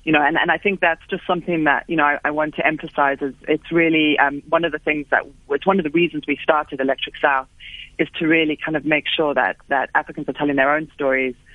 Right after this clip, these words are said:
and, and, you know, and, and telling different kinds of stories about Africa. And I think Joel's, um, Joel telling the story about what happened in, you know, in his country, in, in Nigeria,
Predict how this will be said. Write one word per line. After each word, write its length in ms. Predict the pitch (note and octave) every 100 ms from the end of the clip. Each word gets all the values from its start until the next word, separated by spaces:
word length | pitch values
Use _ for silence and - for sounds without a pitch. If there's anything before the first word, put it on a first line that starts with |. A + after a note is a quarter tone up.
| - _ -
and, 280 | D3+ C#3+ -
and, 220 | D3 C#3+
you 80 | F3+
know, 100 | D3+
and, 200 | C3 D#3 D3+
and 160 | D#3+
telling 240 | - E3+ D#3+
different 280 | D3+ E3+
kinds 280 | - E3 D#3+
of 100 | C#3+
stories 320 | - C#3+ C3 B2+
about 220 | B2+ A#2
Africa. 360 | B2+ - C3+ F#2
And 200 | A2+ B2+
I 60 |
think 240 | - D3+ C3+
Joel's, 360 | D3+ D3 C#3+ - _ - _ _ _
um, 380 | C#3+ C#3 C3+ C3 -
Joel 260 | - D#3+ D#3
telling 280 | - D#3 D3+
the 80 | C3+
story 240 | - C#3+ C3+
about 220 | A2 E2+
what 120 | B2+
happened 320 | - C3 C#3+
in, 300 | B2 C#3 C3+
you 80 | C#3
know, 100 | A2+
in 100 | C#3
his 120 | C#3 -
country, 420 | D3+ C#3+ - A#2
in, 180 | C3+ C3
in 120 | C#3
Nigeria, 600 | C3+ B2+ D3 C#3 B2+ B2+